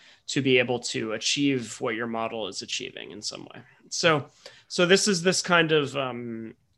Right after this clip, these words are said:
this, you know, modern, this special sort of modern urban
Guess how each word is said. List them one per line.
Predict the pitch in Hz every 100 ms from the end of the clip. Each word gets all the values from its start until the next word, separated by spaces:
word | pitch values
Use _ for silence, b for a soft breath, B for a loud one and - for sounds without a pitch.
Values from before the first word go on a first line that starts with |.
| -
this, | 139 135 - - - - - b b b b _
you | 147
know, | 147 143
modern, | 147 156 156 165 151 139 127
this | 139
special | - 180 170 180 160 147
sort | - 147
of | 127
modern | 139 135 139 131
urban | 127 131 135 131 123 117 117 113